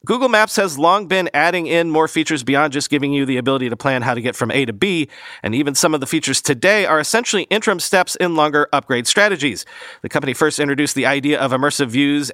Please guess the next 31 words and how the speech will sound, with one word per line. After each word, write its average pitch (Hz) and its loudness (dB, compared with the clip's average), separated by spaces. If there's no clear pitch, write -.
at 131 0
its 135 -2
developer 135 0
conference, 135 -4
Google 131 0
I 123 2
O, 160 2
back 131 -2
in 113 -4
May, 170 2
with 190 2
an 175 -2
aim 214 0
to 220 -2
creating 185 0
three 208 -2
D 202 -2
models 180 2
of 143 -2
landmarks 170 2
by 151 0
using 143 -2
a 143 0
fusion 139 -2
of 104 -4
Street 220 0
View, 190 0
satellite, 170 2
and 151 0
aerial 123 0
images. 156 0